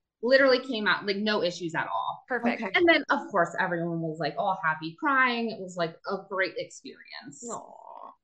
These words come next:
Speaker 3: So who got the
Speaker 1: So
Speaker 3: baby? Who took, who takes the baby after baby comes out?
Speaker 1: So they, like, just lay him down to clean him up, cut the cord, and then G,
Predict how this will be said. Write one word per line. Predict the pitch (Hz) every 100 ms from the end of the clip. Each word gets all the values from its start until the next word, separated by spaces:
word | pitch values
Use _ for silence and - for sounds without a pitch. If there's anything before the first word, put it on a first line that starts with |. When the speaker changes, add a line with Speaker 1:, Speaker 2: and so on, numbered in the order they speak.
| _
Speaker 3:
So | - 277
who | 330 359
got | 311
the | 196
Speaker 1:
So |
Speaker 3:
baby? | 294 285 214 147 - _ -
Who | 311
took, | 359 370 -
who | 339
takes | 359 359
the | -
baby | 285 285 254
after | 233 233
baby | 233 220
comes | 214 208
out? | 190 - - _ _
Speaker 1:
So | 311 269 254 208 -
they, | 214 269 247 202 208
like, | 240 226
just | 269
lay | 254 254
him | 302
down | 233 240
to | 226
clean | 214
him | 208
up, | 208 -
cut | 233 -
the | -
cord, | - 185 214 240
and | 208 208
then | 196 190 160 _
G, | 180 214 262 269 -